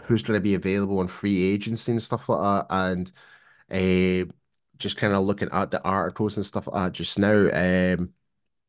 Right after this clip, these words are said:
there's a couple of names have been popping up right now. Like, there's Jordan Hicks, the linebacker, who's had a lot of experience being with Mike Zimmer.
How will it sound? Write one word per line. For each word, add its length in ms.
there's 320
a 140
couple 260
of 80
names 280
have 80
been 160
popping 380
up 220
right 180
now. 300
Like, 260
there's 280
Jordan 400
Hicks, 340
the 80
linebacker, 720
who's 380
had 200
a 40
lot 140
of 60
experience 460
being 380
with 200
Mike 240
Zimmer. 460